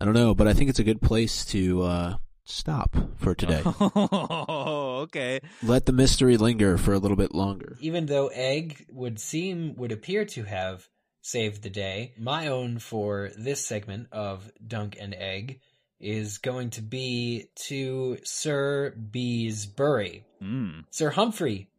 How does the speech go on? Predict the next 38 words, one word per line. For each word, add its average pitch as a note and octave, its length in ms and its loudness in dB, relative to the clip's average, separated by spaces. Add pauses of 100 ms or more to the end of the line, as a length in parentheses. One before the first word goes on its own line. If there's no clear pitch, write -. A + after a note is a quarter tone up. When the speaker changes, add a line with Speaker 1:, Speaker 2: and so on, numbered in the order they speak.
Speaker 3:
Beesbury. A#2 640 -4 (260)
Uh, B2 340 0
first A#3 320 -4
of F#3+ 60 -4
all, F3+ 100 2
he's D#3+ 320 -4
not D#3 360 -4
the C#3 160 -10
only D#3+ 300 -2
Humphrey A2 500 -8
there, F#2+ 480 -8 (180)
which, G2+ 340 -8 (420)
<laughs> - 280 -20 (840)
if C3 200 -4
you D3+ 120 -4
could, D3+ 140 -4
if B2 120 -8
you D3+ 80 -4
can, D3 140 -4
like, A#2 300 -4 (480)
be B2+ 180 -4
the A#2+ 120 -4
second A#2 420 -4
Humphrey A2+ 440 -6
anywhere, G#2 560 -6
I, A2 280 -6
I, G2+ 160 -8
I - 20 -6
don't G#2+ 100 -8
really F#2+ 160 -10
know F#2+ 80 -10
what F#2+ 80 -10
I'm F#2+ 80 -14
saying G2 180 -12
there, G2 140 -8
but B2+ 240 -4
his D#3 200 -2
sigil, F3+ 360 2